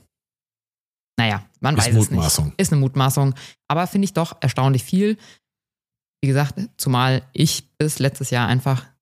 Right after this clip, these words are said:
Speaker 1: nichts davon gehört hatte.
Speaker 2: Guck, es, wir lernen auch immer was dazu.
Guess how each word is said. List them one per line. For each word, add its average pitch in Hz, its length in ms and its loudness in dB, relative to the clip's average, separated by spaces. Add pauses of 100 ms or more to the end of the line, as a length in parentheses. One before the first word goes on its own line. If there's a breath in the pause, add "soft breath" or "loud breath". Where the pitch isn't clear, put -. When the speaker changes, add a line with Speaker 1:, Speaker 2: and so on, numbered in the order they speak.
(140)
Speaker 1:
nichts 123 180 2
davon 123 260 0
gehört 107 320 -2
hatte. 123 260 -4 (1700 loud breath)
Speaker 2:
Guck, 104 220 2
es, - 420 -4 (140)
wir 95 140 0
lernen 92 200 2
auch 78 140 -2
immer 76 180 0
was 71 120 0
dazu. - 360 0